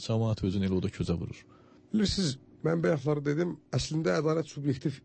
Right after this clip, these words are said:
Speaker 2: kateqoriyadır, subyektiv ifadədir. İstənilən halda bunun kökündə insanın daxilindən gələn bir yanaşma olur və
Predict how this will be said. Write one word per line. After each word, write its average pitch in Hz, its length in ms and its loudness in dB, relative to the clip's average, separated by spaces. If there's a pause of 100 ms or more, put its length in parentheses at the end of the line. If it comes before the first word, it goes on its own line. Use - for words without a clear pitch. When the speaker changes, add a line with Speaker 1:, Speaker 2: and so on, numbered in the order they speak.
Speaker 2:
kateqoriyadır, 92 800 0 (640)
subyektiv 120 480 2 (160)
ifadədir. 76 600 -4 (500)
İstənilən 139 480 0
halda 139 180 0
bunun 131 220 -2
kökündə 131 540 -2 (100)
insanın 123 420 0
daxilindən 113 540 -2
gələn 107 240 0
bir 101 160 -4
yanaşma 95 400 -2
olur 71 320 -8 (720)
və 117 400 0